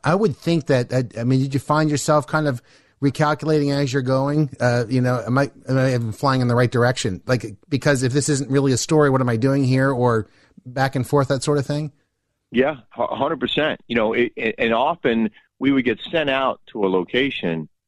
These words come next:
Speaker 2: with a, with an assignment. "Hey, we're looking for this. Uh, this is the story that we, we want." And we'd get there and we'd,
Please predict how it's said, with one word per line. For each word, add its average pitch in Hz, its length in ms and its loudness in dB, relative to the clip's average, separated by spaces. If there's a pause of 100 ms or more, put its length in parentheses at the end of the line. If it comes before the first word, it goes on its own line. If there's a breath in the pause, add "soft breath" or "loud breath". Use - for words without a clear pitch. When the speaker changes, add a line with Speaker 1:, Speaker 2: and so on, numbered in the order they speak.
(320)
Speaker 2:
with 113 260 0
a, 95 340 2
with 110 200 -2
an 107 100 0
assignment. 101 640 -2 (240)
"Hey, 120 160 0
we're 98 140 0
looking 110 320 0
for 107 160 0
this. 82 260 0 (640)
Uh, 87 140 -10
this 117 180 -6
is 117 80 -16
the 104 80 -4
story 98 320 0
that 90 100 2
we, 90 120 -2
we 87 300 -8
want." 82 360 -8 (640)
And 110 120 0
we'd 117 160 2
get 143 220 -2
there 110 200 2
and 104 100 2
we'd, 104 160 2